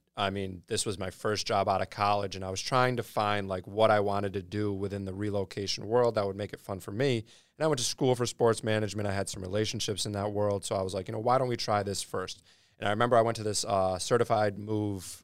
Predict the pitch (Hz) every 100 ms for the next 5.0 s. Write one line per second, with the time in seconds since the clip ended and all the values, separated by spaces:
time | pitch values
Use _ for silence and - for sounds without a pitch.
0 | _ - 92 90 90 - 101 - 110 101
1 | 101 - 107 85 - 107 98 104 - 101
2 | 95 101 101 101 - _ _ _ 110 101
3 | 120 139 123 131 113 110 - 131 127 -
4 | 104 95 92 101 98 98 101 101 92 87